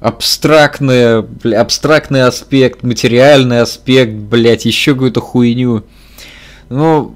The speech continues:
на самом деле, изучение философии, если мы говорим не про философскую активность в принципе, да, то есть которая,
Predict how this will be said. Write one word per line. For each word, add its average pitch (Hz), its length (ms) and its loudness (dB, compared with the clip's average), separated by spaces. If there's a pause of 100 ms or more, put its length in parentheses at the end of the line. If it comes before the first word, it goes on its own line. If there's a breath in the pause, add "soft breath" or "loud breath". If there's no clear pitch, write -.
(140)
на 131 320 -2
самом 220 380 2
деле, 180 480 2
изучение 131 720 0
философии, 131 720 0
если 104 260 0
мы 123 100 -2
говорим 127 400 2
не 117 100 -2
про 117 180 -6
философскую 123 640 -2
активность 104 560 -6
в 98 40 -20
принципе, 175 560 -6
да, 107 340 -6
то 92 100 -14
есть 82 140 -14
которая, 85 680 -8